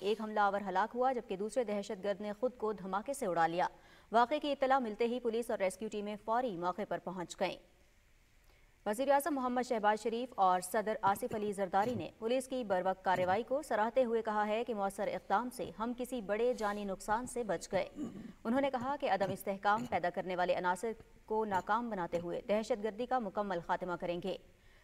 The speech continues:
वज़ीर आला सिंध सैयद मुराद अली शाह ने वाक़े की शदीद मजम्मत करते हुए कहा है कि अमन व अमान बरकरार रखने के लिए तमाम वसाइल बरूए कार लाएंगे। वफाकी काबीना के अरकान और सियासी रहनुमाओं ने भी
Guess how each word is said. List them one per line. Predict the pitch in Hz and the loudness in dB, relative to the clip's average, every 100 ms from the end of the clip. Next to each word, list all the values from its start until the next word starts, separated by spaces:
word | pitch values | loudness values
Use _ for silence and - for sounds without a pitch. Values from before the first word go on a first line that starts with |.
| - | -2
वज़ीर | 226 233 262 | 0 2 4
आला | 247 254 | 6 4
सिंध | 254 277 | 2 -4
सैयद | 277 214 202 | -2 -2 0
मुराद | 202 190 180 | 2 4 4
अली | 185 185 | 0 0
शाह | 214 | -2
ने | 214 214 | 0 2
वाक़े | 185 214 | 0 0
की | 196 208 | -4 -6
शदीद | 208 190 208 | -4 -4 -2
मजम्मत | 196 185 220 277 | -2 -2 -4 -4
करते | 226 196 185 | -4 -2 -2
हुए | 180 | -2
कहा | 170 175 | -2 -2
है | 180 180 | 0 0
कि | 208 214 | 0 -4
अमन | 190 180 | -4 -2
व | |
अमान | 180 175 175 | 0 0 0
बरकरार | 170 - 175 190 | -4 -2 2 2
रखने | 247 226 226 | 0 -4 2
के | 233 | 2
लिए | 220 220 220 - - | 4 2 2 -6 -4
तमाम | 233 233 240 240 | 0 2 2 0
वसाइल | 196 - 196 165 - | -2 4 6 4 2
बरूए | 175 240 226 | 2 4 4
कार | 202 170 | 4 4
लाएंगे। | 175 170 170 185 - - - - 196 | 4 2 0 -4 -6 -20 -20 -18 0
वफाकी | 262 240 277 | 4 4 6
काबीना | 262 247 247 | 4 6 2
के | 247 | 2
अरकान | 208 208 220 277 | 2 4 4 4
और | 220 | 2
सियासी | 196 208 196 208 | 4 2 4 2
रहनुमाओं | 196 185 185 185 | 2 2 2 2
ने | 185 | 0
भी | 175 214 | -4 -6